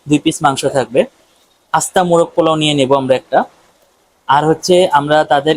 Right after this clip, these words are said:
স্পেশাল জিনিসটা নেব, যেটা দিয়েই তারা ফেমাস, আহ, বাসমতি চালের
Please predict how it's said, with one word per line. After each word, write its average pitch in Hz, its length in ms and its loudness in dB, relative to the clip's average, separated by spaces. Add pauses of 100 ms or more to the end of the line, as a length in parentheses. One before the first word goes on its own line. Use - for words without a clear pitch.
(100)
স্পেশাল 160 420 -2
জিনিসটা 147 420 -2
নেব, 139 180 0 (300)
যেটা 135 380 2
দিয়েই 147 400 2
তারা 135 220 0
ফেমাস, 135 480 -4 (380)
আহ, 120 200 2
বাসমতি 147 460 -4
চালের 175 480 0